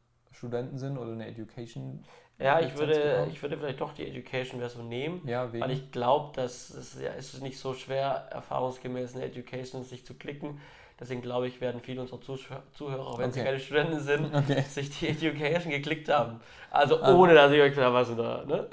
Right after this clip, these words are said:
Speaker 2: <laughs>
Speaker 1: Ja, also nehmen wir mal die Edu-Version, die liegt bei
Speaker 2: <laughs>
Speaker 1: zwanzig Euro, bei manchen bei dreißig Euro, dann klickt einfach nochmal euren Reiter durch und holt euch die für zwanzig.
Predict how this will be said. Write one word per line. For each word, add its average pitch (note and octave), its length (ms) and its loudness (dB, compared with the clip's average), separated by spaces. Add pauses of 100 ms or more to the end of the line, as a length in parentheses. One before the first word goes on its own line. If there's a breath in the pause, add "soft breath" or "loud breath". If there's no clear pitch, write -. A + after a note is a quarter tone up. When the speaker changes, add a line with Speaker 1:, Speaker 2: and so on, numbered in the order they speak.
(120)
Speaker 2:
<laughs> C#3+ 160 4
Speaker 1:
Ja, A#2+ 220 8
also C3+ 260 4
nehmen E3 200 4
wir F#3+ 80 4
mal D3+ 200 8
die C#3 300 0
Edu-Version, F#3 680 2
die D#3 80 0
liegt C#3+ 200 -2
bei C#3+ 140 8
Speaker 2:
<laughs> - 20 0
Speaker 1:
zwanzig D3 520 2
Euro, E3 460 2
bei C3 140 2
manchen C#3 380 -2
bei B2 100 4
dreißig C#3 440 0
Euro, C3+ 200 -2
dann B2 160 -4
klickt C#3+ 260 -6
einfach A#2+ 220 -4
nochmal A#2 320 -6
euren A#2 140 -6
Reiter B2 320 -2
durch B2 240 -2
und A#2+ 140 -2
holt B2 180 -4
euch B2 100 -6
die A#2 120 -8
für - 160 -14
zwanzig. D3 420 -8